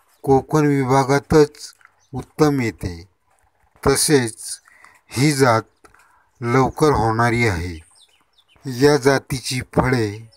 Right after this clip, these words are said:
हिरवी व मध्यम आकाराची असतात व या जातीचे उत्पन्नही चांगल्या प्रकारे शेतकरी काढू शकतो.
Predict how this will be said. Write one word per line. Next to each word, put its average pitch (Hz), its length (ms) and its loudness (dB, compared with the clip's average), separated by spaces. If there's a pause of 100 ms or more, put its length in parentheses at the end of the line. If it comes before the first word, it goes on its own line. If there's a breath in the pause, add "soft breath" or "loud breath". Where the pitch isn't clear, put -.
(720 soft breath)
हिरवी 131 360 0
व 143 180 4
मध्यम 131 640 -2
आकाराची 113 640 -2
असतात 98 440 -8 (1700)
व 120 320 -2 (680 loud breath)
या 135 200 4
जातीचे 135 560 0
उत्पन्नही 143 840 0
चांगल्या 120 480 -2
प्रकारे 113 640 -2 (1300)
शेतकरी 127 640 -4 (440)
काढू 110 260 2
शकतो. - 560 -8